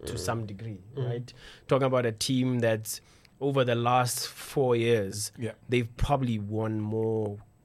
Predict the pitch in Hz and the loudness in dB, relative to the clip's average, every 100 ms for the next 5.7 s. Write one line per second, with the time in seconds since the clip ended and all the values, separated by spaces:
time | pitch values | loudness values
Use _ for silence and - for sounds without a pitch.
0 | _ 107 107 110 - 104 - 110 - - | _ -4 -2 -4 -4 -8 -6 -8 -8 -8
1 | 104 104 117 104 107 101 104 113 113 101 | -8 -8 -8 -6 -6 -6 -6 -8 -6 -8
2 | 95 - 120 87 87 - 113 98 98 113 | -10 -8 -6 -8 -12 -14 -10 -8 -8 -10
3 | 107 - 113 113 113 104 104 98 104 107 | -10 -6 -4 -2 -2 -4 -6 -4 -4 -2
4 | 107 104 - 104 98 95 95 95 92 92 | -4 -6 -6 -8 -8 -8 -8 -10 -12 -10
5 | 104 101 107 98 113 104 | -10 -8 -8 -6 -6 -6